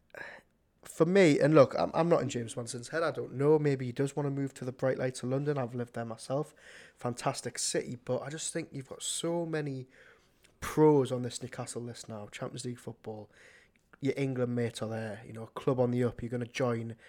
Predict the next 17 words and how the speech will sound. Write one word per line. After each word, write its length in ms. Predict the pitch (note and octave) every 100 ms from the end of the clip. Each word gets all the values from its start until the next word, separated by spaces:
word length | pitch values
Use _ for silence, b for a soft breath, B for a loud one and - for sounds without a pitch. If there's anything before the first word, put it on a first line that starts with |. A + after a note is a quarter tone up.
| B B -
and 140 | A#2+
be 240 | A#2 A2+ -
an 140 | A#2+
instant 440 | B2+ B2 - - -
favourite. 440 | A#2+ A2+ A2+ G#2+ -
Or, 420 | E3 B2+ A#2+ C#3
you 120 | - A#2
know, 120 | A2+
you 140 | A2+
move 200 | B2 B2
to 100 | -
London 360 | A#2 A#2+ A#2 A#2+
and 100 | A2+
you 80 | A2
join 240 | B2 A#2
a 40 | A2+
club 320 | - A2+